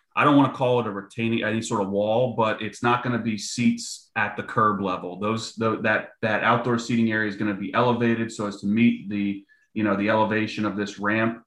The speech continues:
uh, at its highest point. And then there would be, there's currently proposed to be a three and a half foot high, um, you know, uh, metal, uh, metal fence like we've seen, you know, throughout,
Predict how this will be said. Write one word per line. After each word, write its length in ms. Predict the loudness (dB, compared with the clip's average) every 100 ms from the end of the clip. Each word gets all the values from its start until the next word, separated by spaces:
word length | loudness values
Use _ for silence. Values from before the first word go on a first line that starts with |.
| _
uh, 240 | -2 0 -2
at 100 | -4
its 140 | -4
highest 340 | 0 0 -2 -2
point. 300 | 0 0 0
And 120 | 0
then 120 | 0
there 100 | -2
would 260 | -2 -4 -2
be, 360 | 0 -2 -4 _ _ -6
there's 160 | -4
currently 300 | 2 4 4
proposed 360 | 0 -4 -4 -4
to 40 | -2
be 140 | -2
a 40 |
three 220 | -2 -2 -2
and 100 | 0
a 60 |
half 260 | 0 -2 -2
foot 200 | -4 -2
high, 480 | -2 0 0 -2 -6 _ _ -4
um, 380 | -2 0 -2 -4
you 80 | -2
know, 220 | -2 -4
uh, 200 | -6 -4
metal, 440 | -2 0 0 -4 -8
uh, 300 | -8 -8 -10 -14 -20 -20 -20 -8 2
metal 220 | 4 2
fence 320 | -2 -8 -4
like 200 | -6 -4
we've 180 | -8 -6
seen, 400 | -4 -4 -4 -8
you 120 | -10
know, 240 | -8 -10 -16 _ -14
throughout, 540 | -6 -4 -4 -8 -10